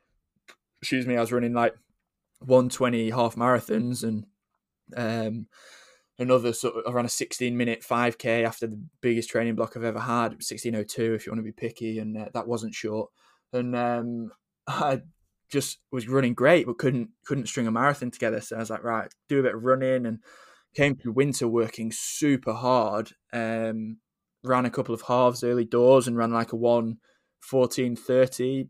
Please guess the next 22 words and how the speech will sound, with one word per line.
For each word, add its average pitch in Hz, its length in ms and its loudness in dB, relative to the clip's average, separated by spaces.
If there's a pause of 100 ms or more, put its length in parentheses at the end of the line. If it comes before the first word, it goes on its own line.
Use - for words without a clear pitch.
(120)
basically 113 340 -2
because 110 200 -8
first 117 280 0
place 110 260 -4
ran 110 160 -6
a 110 40 -4
one 110 280 -4
fourteen 110 460 -6
twenty 110 440 -2
and 107 160 -6
just - 200 -16 (300)
stayed 110 340 -4
behind 113 400 -6
him. 110 160 0
Not 113 120 -6
quite 101 160 -10
sure 113 160 -8
why 110 240 -6
I - 20 -8
did 107 200 -8
that, 107 240 -8
but, 104 140 -12